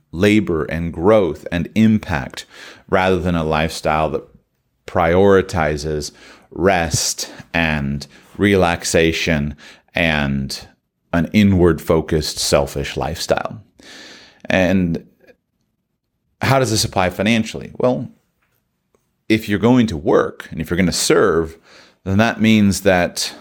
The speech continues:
you're gonna make a lot more money. Uh, as long as you're not, as long as you are working in an area where money is, where money is exchanged as a measurement of value, right? My wife, her work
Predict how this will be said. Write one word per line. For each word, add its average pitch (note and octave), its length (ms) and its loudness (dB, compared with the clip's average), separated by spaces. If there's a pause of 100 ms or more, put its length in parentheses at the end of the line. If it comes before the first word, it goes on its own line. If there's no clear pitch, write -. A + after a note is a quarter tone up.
(720)
you're - 220 -14
gonna G#2+ 200 0
make A2 260 2
a D#2+ 40 2
lot F2+ 260 0
more E2+ 180 0
money. F2+ 380 0 (680)
Uh, - 140 -4
as E2 120 -2
long G#2+ 220 4
as F#2+ 100 0
you're G2 100 0
not, F2 380 0 (160)
as F2 180 2
long G#2 160 4
as F#2 100 2
you F2 140 2
are E2+ 100 4
working E2+ 380 2
in E2 100 0
an D#2+ 80 0
area D#2+ 320 2
where D#2+ 200 -2
money D#2 360 -2
is, D2 300 -8 (560)
where F2 180 2
money F2 340 4
is D#2 140 0
exchanged D#2+ 920 -4
as E2 180 -2
a E2 40 -4
measurement E2 460 0
of C2+ 60 -6
value, D2+ 480 -2 (580)
right? D2 320 -4
My D#2+ 140 -2
wife, E2+ 640 0 (240)
her F#2 200 2
work F2+ 1160 -2